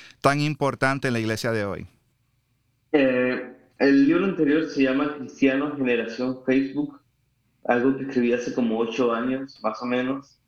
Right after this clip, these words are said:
Speaker 2: y fue mi primer intento de expresar públicamente la necesidad que como creyentes tenemos, de que si vamos a usar las redes sociales lo hagamos para la gloria de Dios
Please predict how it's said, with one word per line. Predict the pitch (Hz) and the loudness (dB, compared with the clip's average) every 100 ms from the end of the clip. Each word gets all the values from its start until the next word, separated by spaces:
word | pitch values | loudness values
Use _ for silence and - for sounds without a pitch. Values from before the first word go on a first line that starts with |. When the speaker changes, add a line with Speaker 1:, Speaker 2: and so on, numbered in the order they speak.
| _ _ _ _ - | _ _ _ _ 0
Speaker 2:
y | 127 127 | 2 2
fue | - 139 | 2 4
mi | 151 | 4
primer | 143 135 135 | 4 4 4
intento | 147 143 151 147 151 139 | 2 0 0 0 0 0
de | 139 123 123 - _ _ _ - | 0 -2 -6 -14 _ _ _ -10
expresar | 123 - 127 - 131 131 | -10 -2 -2 0 -2 0
públicamente | 160 160 135 127 131 135 139 139 143 _ _ _ _ _ | 0 2 0 0 0 -2 -2 -4 -6 _ _ _ _ _
la | 113 123 | 0 0
necesidad | 120 - 123 123 127 131 - - _ _ | -2 -6 -2 0 0 -4 -10 -20 _ _
que | 131 - | -2 0
como | 135 156 151 | 2 2 2
creyentes | 139 135 135 - | 2 2 0 -4
tenemos, | 127 117 110 - _ _ _ _ _ _ _ | -4 -2 -4 -8 _ _ _ _ _ _ _
de | 120 117 | -2 0
que | 123 | -2
si | - | 0
vamos | 127 147 | 0 2
a | 143 | 0
usar | 143 139 | 0 0
las | 135 | 0
redes | 135 135 135 | 0 -2 -2
sociales | 139 131 131 | -2 0 0
lo | 120 | -2
hagamos | 117 127 - | -2 -6 -4
para | 120 113 | -4 -2
la | 110 | -4
gloria | 110 123 123 120 | -2 -2 -2 -2
de | 110 | -2
Dios | 113 113 - - | -4 -6 -8 -20